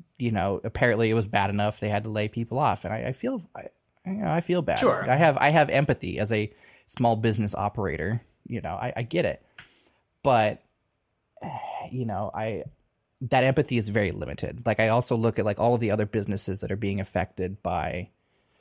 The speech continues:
Speaker 1: the current events, and I feel bad. But there is something to be said about having a bit of resiliency in your
Speaker 2: Yeah.
Speaker 1: operations,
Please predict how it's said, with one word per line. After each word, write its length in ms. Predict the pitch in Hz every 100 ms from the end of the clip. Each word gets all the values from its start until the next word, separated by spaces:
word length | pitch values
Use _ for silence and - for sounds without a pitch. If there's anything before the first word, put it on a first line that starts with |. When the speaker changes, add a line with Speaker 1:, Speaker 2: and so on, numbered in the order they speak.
| _ -
Speaker 1:
the 160 | 104 101
current 280 | - 98
events, 440 | 101 151 76 - - -
and 120 | 107
I 40 |
feel 280 | 123 226 233
bad. 360 | 120 - - 135 _ _ _ _ _ _ _
But 420 | 180 131 107 - - _ _ _ _ _ _ - 127
there 220 | - 120
is 180 | 117 123
something 240 | - 117 110
to 60 |
be 100 | 104
said 320 | 110 110 104
about 720 | 98 104 101 92 95 - - - _ _ _ _
having 480 | - - - 110 107
a 40 | 104
bit 180 | 104
of 60 | 92
resiliency 720 | 95 - 87 69 73 - - - _ _ _ _ _
in 100 | 107
your 140 | 95 80
Speaker 2:
Yeah. 60 |
Speaker 1:
operations, 560 | 87 - - - - -